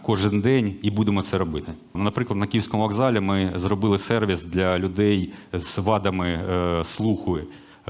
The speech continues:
з перекладом, е, жестовою мовою. Зараз ми це зробили в Києві, це дуже стало корисним. Е, вже зробили у Львові, також будемо цю історію розвивати по всіх вокзалах.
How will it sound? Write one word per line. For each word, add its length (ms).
з 100
перекладом, 560
е, 220
жестовою 480
мовою. 320
Зараз 320
ми 60
це 160
зробили 300
в 80
Києві, 220
це 160
дуже 200
стало 640
корисним. 500
Е, 240
вже 300
зробили 340
у 140
Львові, 320
також 320
будемо 280
цю 180
історію 460
розвивати 440
по 120
всіх 220
вокзалах. 440